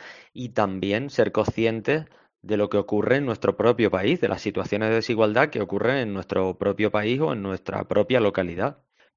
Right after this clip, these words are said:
Para ellos sí que es cierto que ha sido una importante inyección de autoestima y de motivación.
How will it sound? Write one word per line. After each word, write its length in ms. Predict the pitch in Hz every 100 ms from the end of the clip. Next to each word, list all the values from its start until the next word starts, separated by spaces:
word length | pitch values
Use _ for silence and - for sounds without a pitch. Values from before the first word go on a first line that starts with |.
| _ _
Para 280 | 98 98 101
ellos 340 | 113 113 127
sí 160 | - 104
que 60 |
es 120 | 104 -
cierto 440 | 123 123 - 156
que 100 | 113
ha 80 | 107
sido 400 | - 117 120 127
una 240 | 110 113
importante 680 | 113 110 107 101 110 113 120
inyección 680 | 113 104 101 92 107 113 120
de 280 | 113 101 101
autoestima 880 | 104 92 98 - 127 131 135 180 -
y 200 | 101 95
de 100 | 90
motivación. 800 | 90 87 87 87 - 95 87